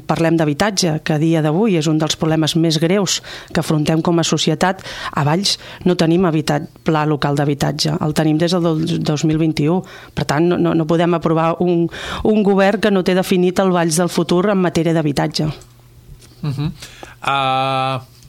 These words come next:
Speaker 2: ara també són mesos per negociar pressupostos. El pressupost del dos mil vint-i-sis, recordem que l'actual govern municipal té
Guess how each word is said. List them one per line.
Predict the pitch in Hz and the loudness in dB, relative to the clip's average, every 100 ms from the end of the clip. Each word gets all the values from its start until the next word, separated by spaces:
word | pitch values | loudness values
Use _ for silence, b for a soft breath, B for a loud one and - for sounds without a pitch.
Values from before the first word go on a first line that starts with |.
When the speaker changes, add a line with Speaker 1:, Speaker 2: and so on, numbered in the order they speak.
| - - | -16 -6
Speaker 2:
ara | 131 131 | -4 -4
també | 135 131 | -4 -4
són | 143 135 | -4 -4
mesos | 135 135 - | -2 -4 -4
per | - 135 131 | -4 -4 -4
negociar | 131 131 131 151 139 | -4 -4 -4 -4 -4
pressupostos. | 143 139 147 151 139 - 170 190 - - - | -4 -4 -2 -2 -2 -2 -2 -2 -2 -4 -6
El | 139 131 127 123 123 120 117 113 117 113 - - | -4 -4 -4 -6 -6 -8 -8 -10 -12 -14 -20 -18
pressupost | - 113 127 135 120 | -12 -10 -8 -6 -4
del | 123 | -4
dos | 123 113 | -4 -4
mil | 131 | -4
vint-i-sis, | 127 123 123 147 | -4 -4 -6 -6
recordem | 139 135 117 123 | -6 -4 -4 -6
que | 113 120 | -6 -8
l'actual | 120 131 123 117 | -6 -4 -4 -4
govern | 127 131 127 120 B B B B | -2 -2 -4 -6 B B B B
municipal | 131 135 131 139 131 | -6 -4 -4 -4 -4
té | - | -4